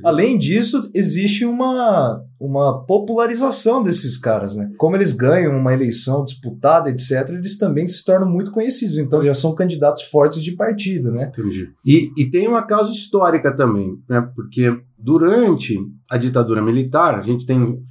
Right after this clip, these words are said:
Speaker 2: falado recentemente alguns episódios da ditadura, e esse é um tema que também tem uma intersecção importante com a ditadura, porque assim como em mil novecentos e setenta houve uma, um sequestro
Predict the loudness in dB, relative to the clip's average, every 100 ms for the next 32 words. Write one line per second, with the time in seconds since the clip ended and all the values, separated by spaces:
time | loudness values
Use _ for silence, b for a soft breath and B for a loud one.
0 | -4 2 2 2 0 -2 -2 -2 -2 -2
1 | -2 -2 -2 -2 -2 -2 0 0 -2 -2
2 | -2 2 2 0 -6 0 2 2 0 -4
3 | -6 -10 -4 0 0 2 2 2 -2 -2
4 | 0 2 2 2 2 2 0 -2 -2 -4
5 | 0 2 2 2 0 2 0 0 -2 0
6 | 0 2 0 -2 -2 0 -2 -4 -4 -2
7 | 0 0 0 0 0 0 0 0 0 -2
8 | 0 -2 -2 0 0 0 0 0 0 -2
9 | 0 0 0 -2 -4 -2 0 0 0 0
10 | 0 0 -6 -10 -12